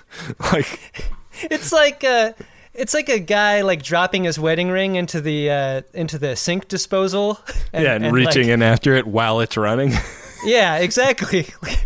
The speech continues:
Speaker 2: what is he thinking?
Speaker 1: Yeah.
Speaker 2: Data's such an idiot sometimes.
Speaker 1: Yeah.
Speaker 2: For being the smartest person on the ship, he sure is an idiot.
Speaker 1: Yeah. This is like, uh, I, uh, at a high school party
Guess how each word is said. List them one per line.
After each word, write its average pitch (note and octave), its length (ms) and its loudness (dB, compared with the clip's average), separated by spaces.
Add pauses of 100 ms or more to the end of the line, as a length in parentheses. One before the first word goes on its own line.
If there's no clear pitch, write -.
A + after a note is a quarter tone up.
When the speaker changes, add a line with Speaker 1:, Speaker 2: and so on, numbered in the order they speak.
(100)
Speaker 2:
what E4 160 -2
is F#4 100 -2
he E4 120 0
thinking? D4 520 -4 (380)
Speaker 1:
Yeah. A#2+ 240 0
Speaker 2:
Data's D#4+ 280 -2
such - 200 -4
an A3 80 -2
idiot F#3 380 -2
sometimes. C3+ 640 -6 (340)
Speaker 1:
Yeah. G2 300 -2 (260)
Speaker 2:
For A#3 220 -2
being C4 260 -2
the G3 80 -2
smartest F#3+ 580 -2
person D3 600 -4 (120)
on D#3+ 200 -4
the D3 80 -6
ship, C#3+ 400 -6 (680)
he - 80 -20
sure B3+ 220 -10
is A3 140 -6
an D#3 80 -4
idiot. D3 340 -8 (460)
Speaker 1:
Yeah. G2+ 260 0 (920)
This D#3+ 160 2
is D#3+ 60 0
like, C#3+ 220 2
uh, G#2+ 460 2
I, A2+ 220 0 (280)
uh, A2+ 440 0 (180)
at A#2 140 0
a G#2 300 2
high - 280 0
school A2 320 -2
party G2 500 -2